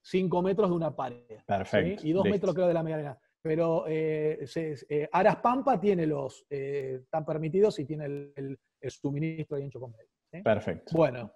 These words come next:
Speaker 1: entonces, si vamos a la, a la, al costo por cada diez mil calor-, kilocalorías, ahí vemos que ya es un poco más caro que el gas, ya tenemos ciento seis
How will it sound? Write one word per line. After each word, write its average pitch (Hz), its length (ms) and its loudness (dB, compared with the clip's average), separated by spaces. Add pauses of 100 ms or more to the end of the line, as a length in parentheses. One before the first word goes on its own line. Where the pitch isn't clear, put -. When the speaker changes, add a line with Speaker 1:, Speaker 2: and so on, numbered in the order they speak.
(240)
Speaker 1:
entonces, 165 440 4
si 175 120 6
vamos 247 340 6
a 240 80 8
la, 214 460 8
a 190 200 0
la, 196 100 2
al 190 280 2
costo 180 380 6
por 175 380 4 (100)
cada 175 160 6
diez 185 140 6
mil 214 100 2
calor-, 226 240 6 (220)
kilocalorías, 226 560 6 (320)
ahí 185 140 8
vemos 214 260 10
que 196 60 8
ya 202 100 2
es - 80 -6
un 185 120 4
poco 208 380 8
más 202 160 6
caro 226 300 10
que 185 60 6
el 196 80 8
gas, 247 280 4 (100)
ya 175 100 -2
tenemos 180 280 0
ciento 180 280 0
seis 202 220 0